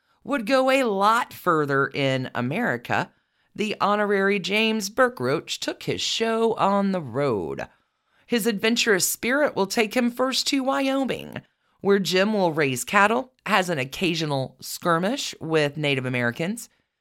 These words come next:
Jim's longtime friend from their days in Cambridge, this guy's name is Morton Froon. Morton Froon had moved to Wyoming as well, and Morton had built himself a large cattle ranch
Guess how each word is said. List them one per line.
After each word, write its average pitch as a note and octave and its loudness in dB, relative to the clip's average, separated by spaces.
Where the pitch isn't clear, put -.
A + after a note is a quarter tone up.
Jim's C4 0
longtime B3 2
friend B3 0
from E3+ -2
their E3 2
days D#3 0
in F3 -4
Cambridge, G2 -2
this B2+ -8
guy's C#3+ 2
name D#3+ -2
is C#3 -2
Morton D#3 0
Froon. D3 -2
Morton A#3+ 0
Froon C#4+ 2
had F3+ 2
moved E3 -4
to F#3 -2
Wyoming C3+ 0
as A2+ -4
well, D3+ 4
and F3 -4
Morton F#3 0
had F3+ 0
built F3 0
himself E3 0
a D3+ 2
large D3+ 2
cattle C#4 0
ranch G2+ -6